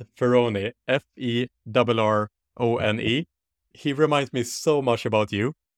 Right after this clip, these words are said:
It's incredible. So every day I go on Instagram and I see him, and then I think about you. And he's done it for, like, four hundred days in a row or something like that now. He's a, a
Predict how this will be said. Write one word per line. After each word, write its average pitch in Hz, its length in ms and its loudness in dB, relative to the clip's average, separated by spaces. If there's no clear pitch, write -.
It's 123 320 -6
incredible. 110 600 -2
So 147 100 -4
every 147 240 4
day 135 160 4
I 127 80 6
go 120 140 4
on 113 60 2
Instagram 117 440 0
and 107 80 0
I 104 60 2
see 110 200 0
him, 131 140 2
and 120 100 2
then 117 140 2
I 110 100 2
think 110 220 -2
about 107 220 2
you. 98 180 -6
And 113 240 -2
he's 127 220 -4
done 147 160 4
it 147 100 0
for, 127 160 4
like, 117 160 2
four 127 240 2
hundred 117 240 0
days 110 180 2
in 110 60 -2
a 104 80 0
row 104 200 0
or 98 120 -4
something 98 280 -6
like 98 140 -2
that 98 200 -2
now. 101 140 -2
He's 104 140 -2
a, 120 300 -4
a 107 60 -10